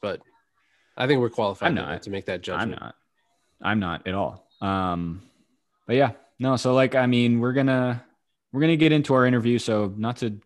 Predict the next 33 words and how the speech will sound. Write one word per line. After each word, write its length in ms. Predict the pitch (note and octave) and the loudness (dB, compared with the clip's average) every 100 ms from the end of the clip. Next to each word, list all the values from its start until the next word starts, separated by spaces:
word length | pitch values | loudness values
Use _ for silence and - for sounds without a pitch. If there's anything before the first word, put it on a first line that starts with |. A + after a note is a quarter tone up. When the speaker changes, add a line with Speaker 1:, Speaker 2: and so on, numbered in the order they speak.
| - | -12
Speaker 2:
you 80 | G2+ | -10
know, 160 | G2 G2+ _ _ - _ _ _ - | -10 -16 _ _ -20 _ _ _ -18
get 220 | F#2 - | -18 -6
too 200 | C3 A#2+ - - - _ _ _ | -4 -4 -6 -20 -20 _ _ _
down 180 | A2 G2+ | -4 -2
in 60 | G2 | -2
the 60 | |
dumps 280 | F2+ F#2+ F#2 | -4 -4 -4
here. 160 | G2 G#2 | -4 0
We 120 | B2 | 0
actually 240 | C3 B2 | 2 2
had 160 | A2+ A2+ | 4 2
a, 220 | F#2 F2 - | 0 -6 -8
a 80 | |
really 300 | G#2+ C3 E3 | 0 2 4
fun 240 | C3 C3 A2 | 4 2 0
conversation 580 | A2+ G#2 F2+ G2+ F2 D#2+ | 0 -2 -4 -8 -8 -14
tonight 300 | E2 D#2 - _ - - - | -14 -14 -16 _ -18 -16 -4
with, 300 | G#2+ G#2 G#2+ | -2 0 0
Speaker 1:
We 80 | |
did. 160 | G2+ A2 | 2 2
Speaker 2:
uh, 120 | F#2+ | 0
we'll 80 | F#2+ | -2
get 160 | G#2 A#2 | -4 -4
right 100 | A2 | -6
into 100 | G#2+ - | -8 -12
it 80 | |
shortly, 280 | - G2+ F#2 | -10 -8 -8
with 140 | F#2 G2+ | -10 -2
Rich 280 | A#2 - - | -2 -2 -12
Keefe. 440 | - - A2+ - - _ _ _ _ _ _ _ - | -8 -2 -2 -2 -16 _ _ _ _ _ _ _ -14
Great 200 | - A2 A2+ | -2 0 2
guy. 320 | G#2+ G2+ | 2 2